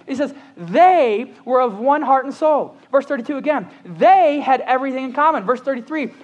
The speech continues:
"Great grace was upon" who? Them all. You notice what he's saying?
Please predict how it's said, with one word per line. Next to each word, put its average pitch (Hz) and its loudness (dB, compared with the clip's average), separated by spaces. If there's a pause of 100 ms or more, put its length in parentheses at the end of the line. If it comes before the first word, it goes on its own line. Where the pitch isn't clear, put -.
"Great 262 -2
grace 311 -2
was 262 -8
upon" 247 0
who? 349 -2 (720)
Them 220 -2
all. 208 2 (1000)
You 147 -16
notice 156 -8
what 160 -10
he's 139 -16
saying? 139 -14